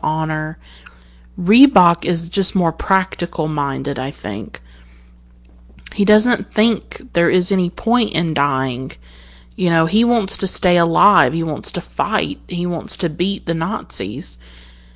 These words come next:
And, um, he's thinking in that way. Whereas Sotnikov at one point says, quote, "The important thing is to be true to yourself," unquote.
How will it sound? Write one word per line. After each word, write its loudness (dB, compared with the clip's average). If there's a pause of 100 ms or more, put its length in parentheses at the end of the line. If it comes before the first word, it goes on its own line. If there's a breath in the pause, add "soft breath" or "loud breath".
(280 soft breath)
And, -2
um, -4 (960)
he's 0
thinking 0
in -4
that 0
way. -2 (460 soft breath)
Whereas 2
Sotnikov 4
at 0
one 0
point -4
says, -2
quote, -4
"The -2
important 0
thing -4 (400 loud breath)
is -2
to -4
be -2
true 0
to -6
yourself," -4
unquote. -8